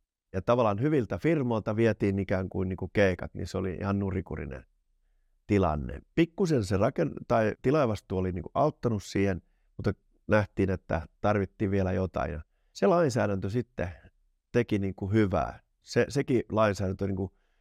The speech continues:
katsottiin ensin kauhulla, että kuinka tosi paljon niinku byrokratiaa se lisää ja kuinka paljon niinku tavallaan väärin asioihin joudutaan niinku keskittyä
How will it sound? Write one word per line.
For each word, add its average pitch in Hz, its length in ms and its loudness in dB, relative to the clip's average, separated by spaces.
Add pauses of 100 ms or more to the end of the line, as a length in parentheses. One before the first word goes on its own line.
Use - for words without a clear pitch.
(520)
katsottiin 110 500 0
ensin 107 320 -2
kauhulla, 95 540 0
että 87 280 -8 (400)
kuinka 101 380 0 (340)
tosi 113 260 4
paljon 90 400 -2
niinku 87 260 -6 (160)
byrokratiaa 90 580 -2
se 85 160 -6
lisää 87 340 -2
ja 67 120 -8 (380)
kuinka 95 200 -4
paljon 92 340 0
niinku 87 320 -6 (420)
tavallaan 92 360 -2 (120)
väärin 104 380 2
asioihin 92 440 0
joudutaan 90 380 -2
niinku 87 180 -6
keskittyä 90 600 -2